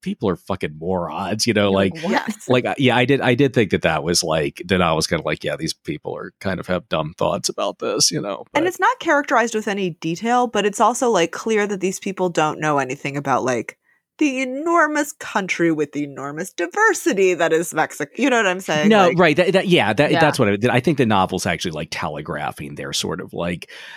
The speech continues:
Speaker 1: ignorance and, like, just, like, but speaking, like, so authoritatively from a place of ignorance.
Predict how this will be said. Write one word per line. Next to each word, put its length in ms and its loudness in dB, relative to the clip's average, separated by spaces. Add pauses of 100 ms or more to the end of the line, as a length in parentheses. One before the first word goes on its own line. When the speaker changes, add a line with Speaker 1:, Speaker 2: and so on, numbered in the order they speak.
(220)
Speaker 1:
ignorance 680 2
and, 160 2
like, 280 -2
just, 220 -2
like, 200 -2
but 100 2
speaking, 520 0
like, 260 0
so 300 2
authoritatively 760 0
from 240 -2
a 60 -8
place 280 0
of 120 -6
ignorance. 640 -6